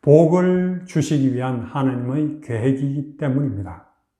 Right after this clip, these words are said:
히브리 십이 장 십일 절 말씀처럼 징계가 당시에는 즐거워 보이지 않고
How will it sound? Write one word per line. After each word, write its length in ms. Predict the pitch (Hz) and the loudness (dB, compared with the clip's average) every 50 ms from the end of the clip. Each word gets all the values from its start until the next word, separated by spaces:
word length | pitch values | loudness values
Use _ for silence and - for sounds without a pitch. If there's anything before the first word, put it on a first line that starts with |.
| _ _ _ _ _ _ _ _ - - - - - _ _ _ _ | _ _ _ _ _ _ _ _ -20 -20 -20 -20 -20 _ _ _ _
히브리 420 | - - 160 143 165 180 202 190 | 0 2 4 6 6 6 4 2
십이 340 | 190 - - 202 180 175 151 | 0 0 -2 0 0 2 2
장 500 | 147 143 131 131 127 131 135 - - - _ | 2 2 2 0 0 -4 -8 -12 -14 -20 _
십일 340 | - - - 175 160 165 165 | -12 -4 -2 0 0 0 0
절 220 | 175 185 175 170 | 0 0 0 0
말씀처럼 960 | 139 113 107 98 92 127 139 135 135 - 151 135 110 101 104 123 165 180 - - - - - - - - _ _ _ | 0 -2 -4 -6 -6 -6 -6 -6 -6 -6 -8 -6 -6 -6 -8 -8 -8 -8 -10 -14 -20 -20 -20 -20 -20 -20 _ _ _
징계가 760 | - - - 147 139 139 131 156 175 202 196 185 170 139 135 | -4 2 4 6 6 6 6 6 4 2 2 2 2 0 0
당시에는 840 | - 127 117 117 120 123 - - - 185 170 156 147 151 156 165 160 | -2 -2 -2 -2 -2 -4 -4 -4 -4 -4 -2 0 0 0 0 -2 -2
즐거워 560 | 139 - 151 139 139 143 143 143 139 135 135 | -2 -2 0 0 0 2 2 2 2 0 0
보이지 400 | - 123 127 135 139 139 143 156 | 0 2 4 4 4 4 2 -4
않고 680 | 135 117 104 101 98 - 120 107 107 117 139 - - - | -8 -8 -8 -10 -10 -10 -10 -8 -8 -10 -10 -14 -16 -20